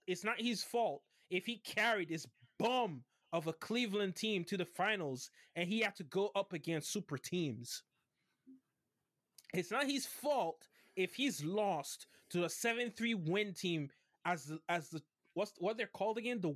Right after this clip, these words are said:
Warriors? There are four of them who are arguably gonna end up as Hall of Famers. Listen, the road, LeBron's road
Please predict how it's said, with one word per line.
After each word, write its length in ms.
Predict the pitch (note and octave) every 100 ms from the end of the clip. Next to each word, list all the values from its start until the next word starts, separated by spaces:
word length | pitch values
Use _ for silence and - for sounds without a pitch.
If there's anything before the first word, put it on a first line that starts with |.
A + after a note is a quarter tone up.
| C3
Warriors? 680 | D#3 G#3+ C4 C#4+ C#4 - - _ _ _ _ _ _ _ _ _ -
There 140 | F3+
are 60 | F3+ -
four 220 | A3 A#3+
of 100 | G#3+
them 240 | D3+ A3 G3
who 80 | G#3
are 100 | F3+ F3
arguably 420 | G3 G#3 G3 G#3+
gonna 200 | G3+ F#3+ D#3
end 160 | F3
up 100 | G3+
as 140 | E3+ -
Hall 220 | E3+ G3
of 80 | F#3 -
Famers. 540 | E3+ F#3+ B3 C4+ - _ _ -
Listen, 440 | F#3 G#3+ E3 D3 G2 - _ _ _ _ _ _ _ _ _ _ _ _ _ _ -
the 140 | D#3+
road, 520 | C#3 C#3 F3+ A3+ A#3 B3+ _ _ -
LeBron's 580 | D3 C3 D3+ G#3 A3+ D#3+
road 400 | E3 F#3+ C#3+